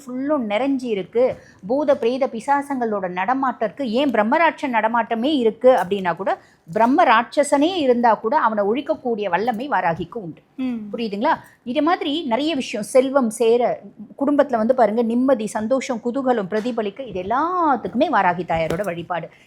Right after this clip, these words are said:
Speaker 1: எனக்கு சக்சஸ் அப்படின்ற டெஸ்டினி அடையணும்னா நான் வாராகியை வழிபாடு பண்ணேன்.
Speaker 2: ம்.
Speaker 1: புரியுதுங்களா? அம்பிகையும் வழிபாடு பண்ணலாம். இருந்தாலும்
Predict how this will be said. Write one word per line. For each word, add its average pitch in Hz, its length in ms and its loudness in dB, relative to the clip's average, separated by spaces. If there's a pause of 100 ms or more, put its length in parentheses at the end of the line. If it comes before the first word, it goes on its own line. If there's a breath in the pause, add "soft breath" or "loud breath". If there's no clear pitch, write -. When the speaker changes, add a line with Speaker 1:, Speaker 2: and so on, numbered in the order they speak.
Speaker 1:
எனக்கு 269 460 0
சக்சஸ் - 460 -2 (100)
அப்படின்ற 240 400 2
டெஸ்டினி 220 480 0
அடையணும்னா 202 560 0
நான் 285 40 -2
வாராகியை 202 380 4
வழிபாடு 160 420 -6
பண்ணேன். 269 260 -6
Speaker 2:
ம். 226 380 -10
Speaker 1:
புரியுதுங்களா? 233 400 0
அம்பிகையும் 294 300 -2
வழிபாடு 320 400 2
பண்ணலாம். 180 300 -8 (180)
இருந்தாலும் 233 680 2